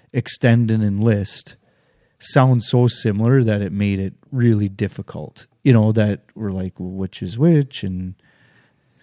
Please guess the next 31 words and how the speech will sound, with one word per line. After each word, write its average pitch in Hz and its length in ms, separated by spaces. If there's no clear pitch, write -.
what 113 200
can 101 140
I 98 60
do 98 100
with 92 140
this - 260
one?" 139 360
And 98 180
sometimes, 98 400
I, 98 120
so, 139 260
so 110 540
it's - 180
just 135 260
getting 127 420
to 120 60
make 107 260
sure 110 320
that 101 220
it's 95 180
communicated. 98 720
I - 20
mean, 180 200
even 202 260
on 117 240
Roundup 120 300
Ready 127 200
alfalfa, 101 840
there's 185 220
times 101 380
where, 107 400